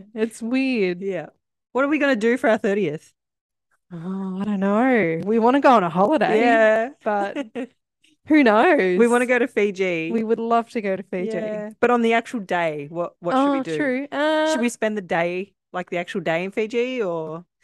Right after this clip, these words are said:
Speaker 1: Well, probably not, because A J and I have been invited to a wedding,
Speaker 2: Ah,
Speaker 1: <laughs> like,
Speaker 2: yeah.
Speaker 1: a few days before it.
Speaker 2: Yeah.
Speaker 1: So we, um, which is in Melbourne and we're in Tassie, so
Speaker 2: Yeah.
Speaker 1: I don't know.
Speaker 2: <laughs>
Speaker 1: We, that might be too much, but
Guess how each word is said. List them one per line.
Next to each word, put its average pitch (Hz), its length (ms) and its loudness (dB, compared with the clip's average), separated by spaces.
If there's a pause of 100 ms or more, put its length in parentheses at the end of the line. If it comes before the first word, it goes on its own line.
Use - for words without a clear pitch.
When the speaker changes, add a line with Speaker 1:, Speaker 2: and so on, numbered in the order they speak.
(360)
Speaker 1:
Well, 285 400 8
probably 320 360 2
not, 214 540 0
because 220 720 0 (440)
A 214 160 4
J 202 640 0 (180)
and 208 120 -2
I 202 260 0
have 233 140 -2
been 202 140 -2
invited 190 460 -2
to 226 100 -8
a 208 60 -8
wedding, 190 400 -8
Speaker 2:
Ah, 156 480 -4
Speaker 1:
<laughs> - 40 0
like, 233 160 2
Speaker 2:
yeah. 147 120 -8
Speaker 1:
a 233 60 -8
few 247 180 -6
days 214 240 2
before 220 340 0
it. 330 180 -2
Speaker 2:
Yeah. 175 120 -6
Speaker 1:
So 262 320 0 (580)
we, 220 260 2
um, 202 500 -4 (120)
which 208 180 -2
is 190 140 -2
in 196 140 -6
Melbourne 185 340 -4
and 190 140 -8
we're 180 160 -6
in 180 100 -12
Tassie, 196 420 -6
so 185 520 -2 (640)
Speaker 2:
Yeah. 131 260 -14 (300)
Speaker 1:
I 208 80 2
don't 180 320 0
know. 214 80 6
Speaker 2:
<laughs> - 20 6
Speaker 1:
We, 202 140 6
that 220 160 6
might 226 180 6
be 226 100 2
too 214 220 2
much, 196 300 -4
but 185 220 -2